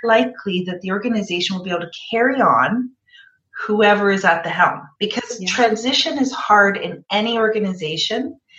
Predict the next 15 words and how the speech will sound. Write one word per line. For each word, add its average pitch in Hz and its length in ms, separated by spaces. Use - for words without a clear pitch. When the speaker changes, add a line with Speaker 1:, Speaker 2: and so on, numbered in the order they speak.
Speaker 1:
and 202 160
it 202 200
will 214 200
be 214 140
bumpy 156 640
no 185 100
matter 208 680
what. - 240
It's - 240
going 180 240
to - 100
be 185 540
hard - 480
to - 100
transition, 190 480